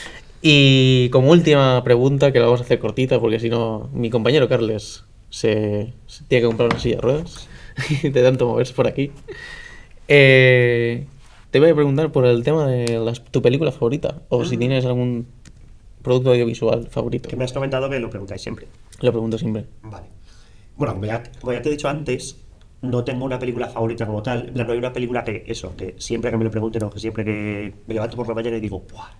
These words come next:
Speaker 2: esta película".
Speaker 1: <laughs>
Speaker 2: Eh, no la tengo. Sí que me flipa, por ejemplo, El Señor de los Anillos, la trilogía entera.
Speaker 1: A tope.
Speaker 2: Brutal.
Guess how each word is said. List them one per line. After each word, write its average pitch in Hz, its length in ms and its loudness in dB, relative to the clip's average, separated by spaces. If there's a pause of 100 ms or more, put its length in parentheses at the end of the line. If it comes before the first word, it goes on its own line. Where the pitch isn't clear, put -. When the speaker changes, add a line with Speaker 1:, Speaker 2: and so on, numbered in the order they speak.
(100)
Speaker 2:
esta - 240 -20
película". - 380 -20 (100)
Speaker 1:
<laughs> - 720 -6
Speaker 2:
Eh, 117 340 0
no 131 100 2
la 151 100 2
tengo. 160 340 -2 (580)
Sí - 200 -6
que 135 100 -4
me 123 100 -4
flipa, 123 280 -4
por 113 100 -4
ejemplo, 120 320 -6
El 139 120 -6
Señor 107 240 -4
de 107 60 -2
los 110 120 -4
Anillos, 113 400 -6 (220)
la 95 180 -8
trilogía 95 320 -8
entera. 110 320 -6 (440)
Speaker 1:
A 92 80 -12
tope. - 260 -12 (600)
Speaker 2:
Brutal. 98 280 -4